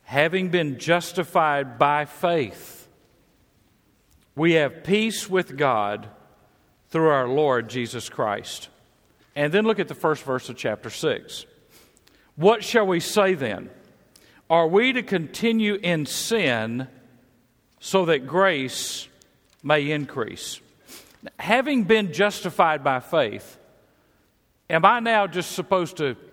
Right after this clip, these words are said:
go on and live like I want to? The obvious answer is no, we're not. In Romans five, we talked about this peace with God, and,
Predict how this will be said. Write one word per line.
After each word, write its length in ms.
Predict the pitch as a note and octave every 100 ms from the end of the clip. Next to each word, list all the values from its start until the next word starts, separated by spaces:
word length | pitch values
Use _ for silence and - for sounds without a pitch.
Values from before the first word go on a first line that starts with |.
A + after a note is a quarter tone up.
| _ _ _ _ B2+
go 200 | F3 G3
on 140 | F3+
and 140 | C#3+ C3+
live 220 | E3 D3
like 240 | C#3+ C#3+
I 80 | C#3
want 320 | C3 B2+ A2
to? 240 | - - - _ _ _ _ _ _ _ _ _ _ -
The 120 | A#2+
obvious 340 | D3+ D#3 C#3+ E3
answer 320 | D3+ - D3+
is 160 | C3
no, 320 | E3 E3 G#2 - - - _ _ _ _
we're 140 | - C3+
not. 540 | C#3+ C3+ G2+ - - - _ _ _ _ _ _
In 160 | - C#3+
Romans 440 | E3 G#3+ A3+ F#3
five, 440 | - G#3 F3 D3 D3
we 100 | D#3+
talked 280 | F#3 F3 E3
about 260 | D3+ C#3
this 240 | D3 C3 -
peace 500 | - G#3 G3+ - E3
with 220 | D3 C3+
God, 400 | D#3 D3 B2 C3+
and, 180 | C3+